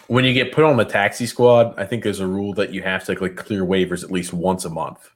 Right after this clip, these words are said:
during that time period. Again, I'm not sure the exact nuances, but I know there has to be a certain amount of time or a certain frequency you have to clear waivers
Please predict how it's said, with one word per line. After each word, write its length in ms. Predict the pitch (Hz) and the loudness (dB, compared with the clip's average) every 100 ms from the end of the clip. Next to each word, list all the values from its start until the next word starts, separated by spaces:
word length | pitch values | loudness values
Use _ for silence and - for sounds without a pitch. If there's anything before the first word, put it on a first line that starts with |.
| _ _ _ | _ _ _
during 260 | 95 87 82 | 0 0 0
that 180 | 80 - | -4 -4
time 220 | 82 82 | -6 -6
period. 240 | 73 78 | -8 -6
Again, 160 | 87 90 | -2 0
I'm 80 | 98 | 0
not 160 | 104 | 0
sure 120 | - | 0
the 60 | 98 | -2
exact 320 | 92 98 90 | 2 2 2
nuances, 400 | 95 90 87 90 | 2 0 0 -2
but 100 | - | 0
I 60 | 92 | 2
know 200 | 101 107 | 4 4
there 200 | 95 98 | 4 2
has 260 | - - | 2 0
to 40 | - | -2
be 60 | 95 | -4
a 40 | |
certain 340 | - 110 110 | 0 0 0
amount 220 | 98 90 90 | 0 -2 -4
of 60 | |
time 320 | - 90 87 | -2 -2 -2
or 60 | 85 | -4
a 60 | - | -6
certain 300 | - 110 95 | -4 -4 -6
frequency 560 | - 104 95 90 - | -6 -6 -4 -8 -6
you 80 | - | -6
have 180 | 92 87 | -4 -4
to 80 | 98 | -8
clear 300 | - 92 87 | -10 -8 -8
waivers 640 | 82 82 76 - - - | -8 -8 -10 -18 -20 -20